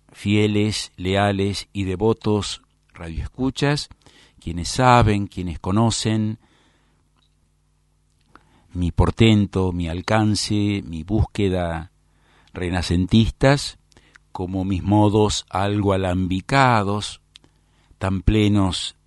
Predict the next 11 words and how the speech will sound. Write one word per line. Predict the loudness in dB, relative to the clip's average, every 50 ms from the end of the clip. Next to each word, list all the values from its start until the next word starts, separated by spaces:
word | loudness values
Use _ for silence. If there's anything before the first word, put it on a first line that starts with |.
| _ _ -10
de | -6 -4 -4 -4
circunloquios | -4 -2 -2 -2 0 2 2 4 6 8 8 6 6 4 0 0 2 2 2 0 -2 -6 -8 _
e | -4 -4
hipérboles | -4 -2 -2 -2 0 0 0 0 2 2 2 0 -2 -4 -6 -10 -10 -8
de | -6 -6
naturaleza | -6 -6 -4 -4 -4 -2 -2 -2 -2 -2 0 2
barroca, | 2 2 4 4 4 4 4 4 0 -4 -6 -6 -8 _ _ _ _ _ _ _ _ _ _ _ _ _ _ _ _ _ -20 -20 _ _ _ _ _ _ _ _ _ _ _ _ _ _ _ _ _ _ _ _ _ _ _ _ _ _ _ _ _ _ _ _ _ _ _ _ -18
¿sí? | -14 -12 -10 -10 -12 -14 _
Giros | -10 -4 0 2 2 4 4 4 2 2 0 -2 -6 -6
y | -4 -4
contragiros, | -2 0 0 0 0 -2 -2 -4 -4 -2 -2 0 0 0 -2 -6 -8 -10 -12 -14 -18 -20